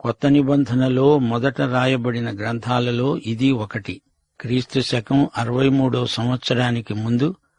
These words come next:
రోము నుండి రాయబడింది. గ్రంథకర్త మార్కు. ఇతడు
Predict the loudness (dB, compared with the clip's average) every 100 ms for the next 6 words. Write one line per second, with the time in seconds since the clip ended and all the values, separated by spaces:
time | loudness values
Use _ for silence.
0 | _ _ -2 2 2 4 2 0 -2 -4
1 | -4 -6 -8 -8 -8 -6 -6 -6 _ _
2 | _ _ -10 -4 -2 -2 -6 -6 -8 -8
3 | -6 -4 -6 -8 -14 -16 -18 _ _ _
4 | _ _ _ -6 -4 -2 -4